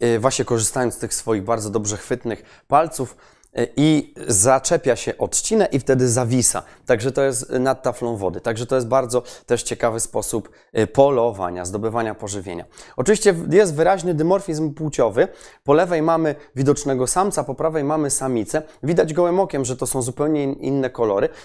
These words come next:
No, jak to mówiłem, zwykle bywa, sam-, samiec jest rzeczywiście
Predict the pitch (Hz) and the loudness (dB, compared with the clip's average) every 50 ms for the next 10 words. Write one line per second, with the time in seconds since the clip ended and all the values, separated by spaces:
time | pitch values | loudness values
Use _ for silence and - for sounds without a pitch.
0 | - _ - - - - - - - - - - _ - 196 196 - - 214 208 | -16 _ 0 2 2 2 -2 -8 -18 -20 -20 -14 _ 0 0 0 2 0 0 2
1 | 202 214 202 190 208 208 185 170 147 151 165 175 - 165 151 139 139 139 113 - | 4 2 2 2 2 2 2 2 0 0 -2 0 2 2 2 4 2 0 4 4
2 | 151 147 156 - - 160 156 165 156 - - - 160 156 156 151 - - 135 127 | 4 4 4 0 -2 0 0 -2 -2 -4 -4 -2 -2 -2 -2 -4 -2 -4 -4 -4
3 | 131 131 - 131 123 151 151 - - 139 | -4 -6 -6 -6 -6 -6 -6 -2 -4 -4